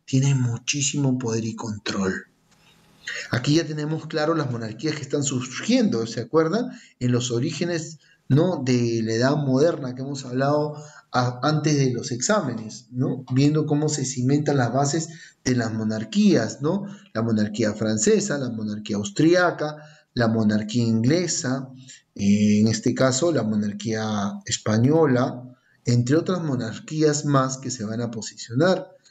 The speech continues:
¿no? Las coronas germanas también, la, el reino prusiano también, ¿no? Vamos a entender acá el esquemita del absolutismo.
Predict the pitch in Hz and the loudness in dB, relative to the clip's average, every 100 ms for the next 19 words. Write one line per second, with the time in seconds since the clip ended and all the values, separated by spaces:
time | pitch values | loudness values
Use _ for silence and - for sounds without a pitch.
0 | _ - 156 190 135 101 117 117 123 127 | _ -2 2 4 2 0 -6 -2 2 0
1 | - 123 143 147 135 127 117 123 139 151 | 0 0 2 2 0 -6 -6 -4 -2 -2
2 | 160 156 120 107 - 107 110 120 127 123 | -2 -6 -10 -12 -8 -2 2 4 4 0
3 | 101 - 156 170 131 107 110 113 131 151 | -8 -6 0 2 2 0 -2 0 2 2
4 | 160 - _ - - - _ - 185 202 | -2 -12 _ -20 -20 -20 _ 2 4 2
5 | - - 247 233 214 156 156 170 - - | -2 0 2 2 0 0 2 0 -2 -6
6 | 135 127 160 151 - 135 131 151 151 139 | -6 0 2 2 -2 -2 -2 0 0 2
7 | 123 107 - 101 101 101 98 | 0 -4 -10 -10 -10 -10 -12